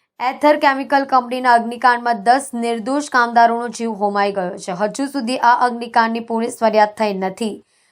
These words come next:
આ મામલે દોષિતોને બચાવવામાં આવી રહ્યા હોવાની ચર્ચા છે. સુરત શહેર કોંગ્રેસ સમિતિ દ્વારા જી પી સી બીના અધિકારીઓની કામગીરી પર પણ પ્રશ્ન ઉઠાવવામાં આવ્યા છે.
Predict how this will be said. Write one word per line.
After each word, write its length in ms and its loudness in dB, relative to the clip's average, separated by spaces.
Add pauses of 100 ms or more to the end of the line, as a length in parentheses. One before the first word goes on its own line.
(140)
આ 140 -4
મામલે 380 0
દોષિતોને 520 -2
બચાવવામાં 600 2
આવી 160 -2
રહ્યા 280 -2
હોવાની 340 -4
ચર્ચા 520 0
છે. 240 -2 (420)
સુરત 300 2
શહેર 300 4
કોંગ્રેસ 400 0
સમિતિ 340 -6
દ્વારા 320 4
જી 180 -4
પી 160 -6
સી 160 -8
બીના 260 -2
અધિકારીઓની 680 0
કામગીરી 520 -2
પર 240 2
પણ 260 0 (380)
પ્રશ્ન 340 -4
ઉઠાવવામાં 680 0
આવ્યા 240 -4
છે. 220 -12